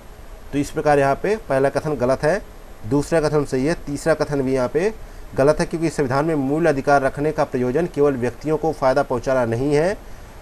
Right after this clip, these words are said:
यह अधिकार एक नीति के परिणाम स्वरूप है, इसलिए जो है आदित्य जन का सिद्धांत मूल अधिकारों पर लागू नहीं होता है।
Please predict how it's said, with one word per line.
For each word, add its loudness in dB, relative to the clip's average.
यह 4
अधिकार 4
एक -2
नीति 0
के 2
परिणाम 2
स्वरूप 0
है, 4
इसलिए 0
जो 0
है 2
आदित्य 2
जन 2
का 0
सिद्धांत 0
मूल 2
अधिकारों 2
पर 2
लागू 4
नहीं 2
होता 0
है। -6